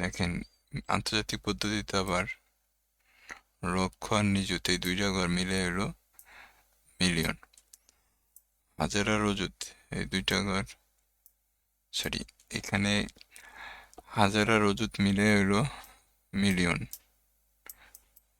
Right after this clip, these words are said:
মিলিয়নের ঘর। আর এটা হলো বিলিয়নের ঘর। এখানে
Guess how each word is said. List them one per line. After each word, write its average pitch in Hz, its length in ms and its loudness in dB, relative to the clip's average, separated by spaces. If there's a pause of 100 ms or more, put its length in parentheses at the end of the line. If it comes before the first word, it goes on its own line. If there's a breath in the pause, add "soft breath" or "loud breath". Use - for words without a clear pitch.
(140)
মিলিয়নের 90 600 2
ঘর। 95 140 -4 (880 loud breath)
আর - 80 -2 (120)
এটা 107 200 0
হলো 98 140 2 (100)
বিলিয়নের 92 600 4
ঘর। - 140 -4 (2250 soft breath)
এখানে 101 280 2